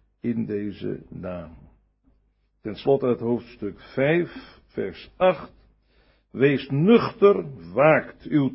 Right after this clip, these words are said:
tegenpartij, de duivel, gaat rond als een brullende leeuw,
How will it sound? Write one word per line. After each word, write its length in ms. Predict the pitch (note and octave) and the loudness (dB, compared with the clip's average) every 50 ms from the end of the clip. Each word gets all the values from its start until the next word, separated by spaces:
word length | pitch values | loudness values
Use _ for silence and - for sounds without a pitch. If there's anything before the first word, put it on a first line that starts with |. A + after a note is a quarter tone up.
| - - | -6 2
tegenpartij, 920 | - G3 G3+ G#3+ G3+ D#3 F3+ F3+ C#3+ - E3 D#3+ D3+ - E3 E3 E3 E3 | 6 8 8 8 8 4 2 0 0 0 0 0 0 2 2 4 4 4
de 180 | D#3 C#3+ B2+ G#2 | 4 2 -2 2
duivel, 520 | G2 D3+ E3+ F3+ F#3 F3 C#3+ E3+ E3+ E3 | 4 6 8 8 8 6 6 2 -2 -2
gaat 280 | C#3 - D3 C#3 C#3 C3+ | -2 0 2 2 2 2
rond 480 | A2+ A2 A2 B2+ E3 G3+ A3+ A3+ - - | -2 -6 2 4 4 4 4 2 0 0
als 240 | E3+ E3+ E3+ C#3 | 2 2 2 4
een 200 | C#3+ D#3 D3 B2+ | 4 2 2 2
brullende 520 | G#2 B2 C#3+ E3+ G#3 A3+ A#3 A3+ G#3 G#3 G3 | 4 6 8 8 10 8 8 8 8 6 6
leeuw, 380 | F3+ E3+ D3+ B2 G2 E2 D#2+ | 8 6 4 4 0 -4 -8